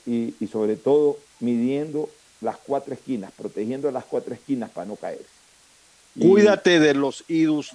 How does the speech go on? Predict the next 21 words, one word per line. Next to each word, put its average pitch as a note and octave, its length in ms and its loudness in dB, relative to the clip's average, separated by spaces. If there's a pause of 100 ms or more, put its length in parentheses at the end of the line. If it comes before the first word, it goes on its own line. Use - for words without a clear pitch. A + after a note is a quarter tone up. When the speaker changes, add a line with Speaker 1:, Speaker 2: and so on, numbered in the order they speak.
Speaker 2:
de A2+ 100 -4
marzo. G#2 460 -6 (500)
Speaker 1:
Exactamente, A2 800 -6 (100)
tú C3+ 120 -2
lo C3 100 0
dijiste. A#2 300 -4
Speaker 2:
Alfonso, C3 480 -6
Speaker 1:
Tú A2 80 -6
lo B2+ 100 -2
dijiste. G#3+ 260 -2
Speaker 2:
esta A#3 120 -2
es - 100 -4
una C#4 220 -2
constitución G#3 960 -4
presidencialista. C3+ 1300 -6 (1500)
Esta A3+ 260 2
es B3+ 40 4
una B3 240 0
constitución F#3 840 -8
con D#3+ 280 -4
mucho A#3+ 480 -8